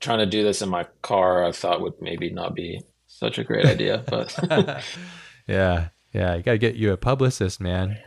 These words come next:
Speaker 2: You know, start working for the
Speaker 1: Yeah.
Speaker 2: military. Make some military
Speaker 1: <laughs>
Speaker 2: bucks.
Speaker 1: Yeah, we'll
Speaker 2: Shoot some
Speaker 1: see.
Speaker 2: epic stuff. Yeah, it's a matter of time. I'm hoping that that happens for you. I think that would be a match made in heaven.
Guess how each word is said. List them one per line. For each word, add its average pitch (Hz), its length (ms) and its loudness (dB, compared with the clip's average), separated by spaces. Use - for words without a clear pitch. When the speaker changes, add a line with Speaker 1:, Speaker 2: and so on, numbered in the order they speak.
Speaker 2:
You 98 80 -6
know, 92 60 -4
start 101 220 0
working 98 320 2
for 98 140 0
the 95 100 2
Speaker 1:
Yeah. 95 60 6
Speaker 2:
military. 98 580 4
Make 95 120 -2
some 92 240 -2
military 101 440 4
Speaker 1:
<laughs> 90 120 2
Speaker 2:
bucks. - 400 -4
Speaker 1:
Yeah, 98 140 -10
we'll 98 100 -12
Speaker 2:
Shoot 110 220 2
some 120 140 4
Speaker 1:
see. 110 80 6
Speaker 2:
epic 92 340 2
stuff. - 400 -2
Yeah, 147 80 4
it's 143 120 2
a 110 60 4
matter 98 240 6
of 90 80 4
time. 90 440 0
I'm 98 140 0
hoping 107 320 4
that 87 160 0
that 90 160 -2
happens 92 280 -2
for 101 120 -2
you. 98 220 -2
I 92 60 0
think 92 200 -4
that 92 100 0
would 87 100 -2
be 90 120 -2
a 87 60 0
match 87 300 -2
made 90 140 0
in 87 100 -2
heaven. 87 380 -2